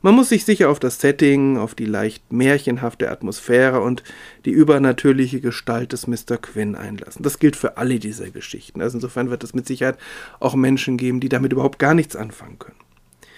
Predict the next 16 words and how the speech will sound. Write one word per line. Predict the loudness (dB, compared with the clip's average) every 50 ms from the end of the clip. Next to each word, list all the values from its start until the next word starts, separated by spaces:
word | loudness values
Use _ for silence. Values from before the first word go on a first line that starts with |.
| -20 -20 -20 _ _
Wer | 2 4 4
sich | 6 4 4
aber | 4 4 4 2
darauf | 2 2 0 0 2
einlassen | 2 2 4 4 4 2 2 0 -4 -4
kann, | -4 -2 -2 0 2
der | 2 2 2 2 -2 -4 -8 -14 -20 -20 -20 -20 _
kann | -4 0 0 2
dann | 2 2 2 2
eine | 0 0 0 2 2
meisterhafte | 4 4 4 2 2 0 -2 -4 -2 -2 -4 -4 -4 -4 -4 -4 -4
und | -4 -6 -8 -10 -10
sehr | -8 -2 0 2 2 2 0 -4 _
tiefgründige | 0 0 0 0 0 0 0 0 0 2 0 -2 -4 -4 -6 -6
Geschichte | -6 -8 -8 -8 -8 -10 -12 -14 -16 -18 -16
genießen. | -16 -16 -16 -14 -14 -16 -16 -18 -20 -20